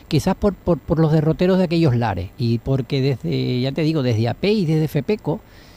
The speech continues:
llevamos desde el dos mil doce, eh, comentando a las administraciones públicas que hay que hacer vivienda pública. Eh, yo no sé por qué no se ha hecho vivienda social, pal-, de, de alquiler social y vivienda pública, tal y como de alguna manera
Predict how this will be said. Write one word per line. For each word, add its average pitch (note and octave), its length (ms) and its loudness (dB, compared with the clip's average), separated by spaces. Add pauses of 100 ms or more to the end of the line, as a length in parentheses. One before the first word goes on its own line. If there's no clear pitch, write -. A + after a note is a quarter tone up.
llevamos D#3 420 2
desde F3 160 2
el E3 100 2
dos C#3 160 2
mil E3 460 4
doce, E3+ 440 -2 (520)
eh, A#2+ 300 0
comentando C3 580 0
a B2+ 40 0
las A#2 80 0
administraciones C3 400 0
públicas D#3 480 -2
que - 100 -6
hay D3 100 0
que D#3 120 -4
hacer D#3 200 0
vivienda D3 360 2
pública. D3+ 460 -4 (180)
Eh, G2 320 -6
yo A#2+ 100 0
no C#3+ 80 2
sé D3+ 160 -2
por C#3+ 160 -2
qué - 80 -4
no B2+ 80 0
se C3+ 140 -4
ha - 20 0
hecho B2 160 -4
vivienda B2 420 0
social, C3 600 -4 (180)
pal-, A2 180 -8 (160)
de, G#2+ 140 -6
de - 140 -14
alquiler A#2 400 -4
social B2 500 -2
y A#2+ 100 -2
vivienda B2 420 0
pública, D#3 500 0 (340)
tal F#3 180 2
y G#3+ 100 2
como D#3 440 2
de B2+ 120 0
alguna C#3 280 0
manera E3+ 400 0